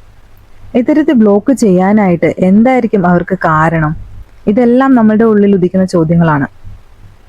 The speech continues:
ഒരു വ്യക്തി നിങ്ങളെ ബ്ലോക്ക് ചെയ്യണമെങ്കിൽ അത് നിങ്ങൾ ചെയ്ത എന്തെങ്കിലും ഒരു കുറ്റം കൊണ്ടോ തെറ്റുകൊണ്ടോ ഒന്നും ആയിരിക്കണമെന്നില്ല. പലപ്പോഴും അതിന് വ്യത്യസ്തമായ കാരണങ്ങൾ ഉണ്ടാകാം. ഒരു വ്യക്തി നിങ്ങളെ ബ്ലോക്ക് ചെയ്യാനുള്ള ഏറ്റവും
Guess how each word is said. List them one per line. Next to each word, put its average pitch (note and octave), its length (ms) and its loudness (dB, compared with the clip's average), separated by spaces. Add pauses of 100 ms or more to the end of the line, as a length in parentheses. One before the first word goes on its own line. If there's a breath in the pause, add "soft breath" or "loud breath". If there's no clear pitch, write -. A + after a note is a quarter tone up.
(840)
ഒരു A#3 180 0
വ്യക്തി B3 320 -2
നിങ്ങളെ A3+ 260 2
ബ്ലോക്ക് F#3 360 0
ചെയ്യണമെങ്കിൽ F3 520 0
അത് F3 260 2
നിങ്ങൾ F3 260 2
ചെയ്ത G3+ 260 0
എന്തെങ്കിലും G3 640 2
ഒരു G3 80 0
കുറ്റം F#3 420 -2
കൊണ്ടോ F3 320 0 (840)
തെറ്റുകൊണ്ടോ F#3+ 540 0
ഒന്നും F#3+ 380 2
ആയിരിക്കണമെന്നില്ല. F#3 840 0 (240)
പലപ്പോഴും G#3+ 600 0
അതിന് A3 220 2
വ്യത്യസ്തമായ G3+ 680 0
കാരണങ്ങൾ F3+ 540 0
ഉണ്ടാകാം. D3+ 400 -2 (1600)
ഒരു A3+ 140 0
വ്യക്തി C4+ 320 0
നിങ്ങളെ B3+ 260 2
ബ്ലോക്ക് G#3 360 0
ചെയ്യാനുള്ള G#3+ 380 2
ഏറ്റവും G#3 680 0